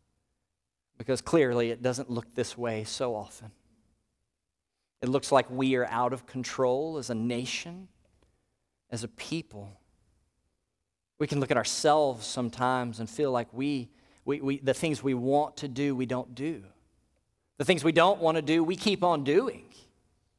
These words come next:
And so, Lord, we proclaim with Paul, thank you for Jesus.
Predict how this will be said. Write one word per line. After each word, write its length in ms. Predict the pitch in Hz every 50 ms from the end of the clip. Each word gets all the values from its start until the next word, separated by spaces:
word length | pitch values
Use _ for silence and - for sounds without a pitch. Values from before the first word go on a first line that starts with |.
| _ _ _ _ _ _ _ _ _ _ _ _ _ _ _ _ -
And 80 | 123
so, 120 | - - 135
Lord, 200 | 131 131 131 117
we 120 | 131 135
proclaim 640 | - - - - - 143 139 135 127 123 117 113 110
with 360 | 120 127 123 117 - - - -
Paul, 560 | - - 143 143 139 123 110 104 95 95 95 - _ _ _ _ _ _ _ _ _ _ _ _ _ _ _ _ _ _ _ _ _ - - -
thank 380 | 151 156 147 131 - - -
you 60 | - 95
for 160 | - - 107
Jesus. 960 | 95 101 117 120 113 101 - - - - - - - - - - - -